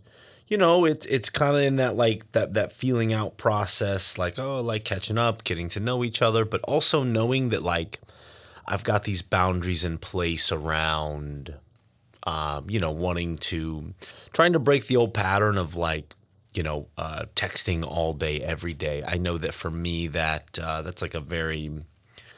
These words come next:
know, unhealthy pattern. Like, I need to have boundaries in place around of, like, "Hey, okay, you know what, we can text for a little bit, but hey, I'm gonna, you know, I'm gonna go do, you know, whatever I need to do."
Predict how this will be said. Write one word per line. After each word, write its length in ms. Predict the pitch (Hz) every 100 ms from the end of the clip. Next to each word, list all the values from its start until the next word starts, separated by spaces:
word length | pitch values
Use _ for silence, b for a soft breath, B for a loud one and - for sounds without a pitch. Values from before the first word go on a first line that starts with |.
| B B
know, 140 | 127 -
unhealthy 460 | 143 139 135 127
pattern. 580 | 110 113 107 90 85 82
Like, 380 | 82 82 80 - B B B B
I 200 | 113 113
need 360 | 113 110 110 101
to 800 | - 107 101 98 95 95 95 92 - _ _ -
have 300 | 107 101 90
boundaries 580 | 95 95 92 92 90
in 140 | 87 82
place 480 | - 90 85 - 82
around 640 | 90 85 82 82 82 80
of, 120 | 78
like, 220 | 82 80
"Hey, 220 | 135 123 113
okay, 200 | 110 98
you 140 | 95
know 80 | 90
what, 220 | 90 71
we 80 | 101
can 260 | 98 90
text 320 | 85 - 92 -
for 80 |
a 20 | 95
little 200 | 117 113
bit, 260 | 110 107
but 140 | - 87
hey, 160 | 85
I'm 160 | 82 87
gonna, 340 | 87 78 76 - _ B B B B
you 60 | 98
know, 60 |
I'm 80 | 101
gonna 140 | 117 101
go 100 | 98
do, 560 | 95 98 95 92 90 92 117 _ _ _ -
you 60 |
know, 80 | 73
whatever 360 | 73 87 87 90
I 100 | 85
need 240 | 85 78
to 100 | -
do." 580 | 73 80 78 73 71 71